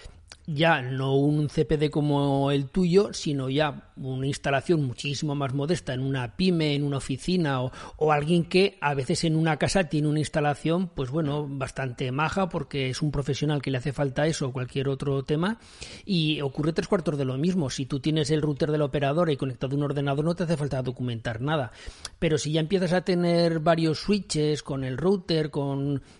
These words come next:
con un par de nas, que a lo mejor cada nas tiene varios puertos, que eso además luego lo llevas a cámaras de videovigilancia, a temas de domótica, ya una instalación dentro de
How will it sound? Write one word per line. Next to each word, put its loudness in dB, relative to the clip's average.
con 4
un 4
par 2
de -2
nas, 2
que 0
a 0
lo 0
mejor -2
cada 2
nas -4
tiene 0
varios -2
puertos, -2
que -4
eso -2
además -2
luego 0
lo 0
llevas 0
a 0
cámaras -2
de -2
videovigilancia, -2
a -4
temas -4
de -8
domótica, -4
ya 2
una 6
instalación 2
dentro 2
de 2